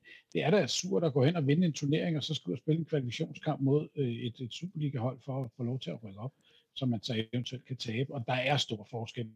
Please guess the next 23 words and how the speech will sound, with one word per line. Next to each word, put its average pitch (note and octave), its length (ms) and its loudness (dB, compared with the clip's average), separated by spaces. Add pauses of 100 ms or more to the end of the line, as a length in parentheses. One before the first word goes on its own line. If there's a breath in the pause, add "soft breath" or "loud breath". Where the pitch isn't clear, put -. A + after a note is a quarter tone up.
(120)
mellem A#2 180 -8 (200)
første G#2+ 180 -10 (120)
division A#2+ 360 -12
og G#2 60 -12
anden, G2+ 160 -20 (160)
og A#2+ 240 -4 (100)
første A#2+ 200 -8
division C3 300 -10
og, G#2+ 220 -12 (100)
og A#2+ 100 -12
Superligaen. A2 460 -12 (540 loud breath)
På - 60 -18
trods B2+ 260 2
af, C#3+ 160 6
at B2+ 140 0
nummer A#2+ 200 6
et A#2+ 180 4
har A#2+ 200 6
været A#2 220 4
direkte A2 360 -4
oprykker, A2 380 -4
ikke? C3+ 160 -8
Men G#2+ 100 -10